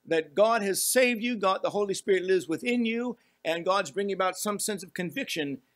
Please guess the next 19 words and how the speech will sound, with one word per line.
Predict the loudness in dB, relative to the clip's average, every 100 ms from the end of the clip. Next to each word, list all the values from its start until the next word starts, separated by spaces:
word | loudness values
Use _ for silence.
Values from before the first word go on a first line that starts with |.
| _
to | -4
your | 0 0
heart | 4 4 2
and |
your | -4 -6
mind | -2 -2 -2 -4
and | -4
your | -4
thoughts | -2 2 2 0 -8 -10 -10 _ _ _ -6
and | -2
to | 2
your | 2 4
actions | 2 0 -8 -8 -6
and | -4 -4
your |
behavior | -2 0 4 2 2 -6
and | -4 -4
your | -2
conduct | 0 0 0 -8 -10 -20